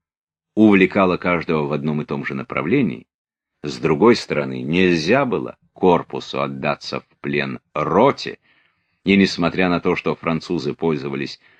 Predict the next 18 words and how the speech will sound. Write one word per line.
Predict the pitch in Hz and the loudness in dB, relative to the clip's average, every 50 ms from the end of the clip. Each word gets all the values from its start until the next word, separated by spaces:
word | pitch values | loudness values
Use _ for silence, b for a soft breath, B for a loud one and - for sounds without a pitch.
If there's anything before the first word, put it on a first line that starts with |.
| b b | b b
всяким | - - - 113 107 95 - 98 95 | -6 -2 0 0 0 2 2 2 2
удобным | 90 85 92 92 82 85 92 90 82 | 4 4 4 4 4 4 2 2 0
случаем | - - - 127 127 - - 90 82 78 | 0 0 0 0 0 0 0 0 0 0
для | 69 73 76 | -2 -4 -4
того, | - 82 82 85 82 | -2 -2 -2 -2 -2
чтобы | - - 78 73 80 | -2 -4 -4 0 0
отделаться | 80 80 76 69 65 82 78 73 71 69 - - - 67 | 0 0 -2 -2 -2 -2 -2 0 -2 -6 -8 -8 -8 -8
друг | 67 67 67 - - | -6 -8 -8 -8 -8
от | 71 69 65 | -8 -6 -4
друга | 80 90 123 123 85 69 60 b b b b b b b | 0 2 2 2 2 0 -4 b b b b b b b
и | - 85 | 0 0
при | 87 - 80 87 | 0 2 2 4
малейшем | 85 82 85 87 87 85 80 - 76 78 78 | 4 6 6 4 4 4 2 0 -2 -4 -6
приличном | - 69 82 85 82 78 - - 80 76 71 | -4 -4 -2 -2 -2 -2 -4 -4 -6 -6 -6
предлоге | - 80 80 73 78 76 80 80 73 67 76 76 | -6 -6 -6 -4 -2 -2 -2 -2 -2 -2 -4 -6
отдаваться | - - 78 73 67 65 76 73 73 69 - - - 67 | -6 -8 -10 -8 -6 -6 -4 -4 -4 -6 -6 -8 -8 -10
в | - _ _ | -10 _ _
плен, | - 107 135 160 147 123 90 | 0 2 4 4 4 2 0